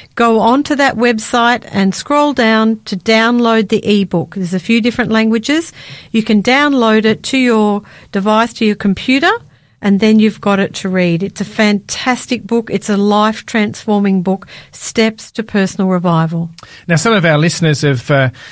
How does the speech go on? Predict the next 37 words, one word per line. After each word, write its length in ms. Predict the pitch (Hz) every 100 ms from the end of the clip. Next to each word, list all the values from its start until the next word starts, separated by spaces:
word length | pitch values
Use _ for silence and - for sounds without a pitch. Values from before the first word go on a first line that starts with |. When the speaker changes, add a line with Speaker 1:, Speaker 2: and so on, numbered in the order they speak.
| - _
Speaker 2:
texted 480 | - 202 202 - 151
us 200 | 143 -
in 160 | 170 151
on 180 | 139
our 240 | 135 135 131
zero 380 | 123 170 170 156
four 360 | 143 160 151
double 340 | 147 156 139 143
eight 260 | 156 151 123
double 320 | 143 151 143
eight 160 | 139 131
oh 260 | 143 143
double, 420 | 139 147 143 139 131
uh, 140 | 147 -
eight 200 | 156 160
double 260 | 147 131
one. 380 | 123 147 117 98 - - - -
Zero 400 | 123 160 170 160
four 360 | 151 - 147 139
double 360 | 160 190 147
eight 300 | 123 127 - - 135
double 320 | 143 160 151
eight 140 | 147 139
oh 340 | 127 127 127 127 -
eight 280 | 151 151 -
double 300 | 151 127 120
one. 320 | 117 147 165
They've 300 | 139 127 - -
texted 560 | - 220 - - 160
messages 540 | 131 165 185 185 147 147
in 160 | 170
to 160 | 156 170
us 100 | 156 -
asking 440 | 165 175 - 160
for 100 | 156
that 180 | 151 135
book, 260 | 170 208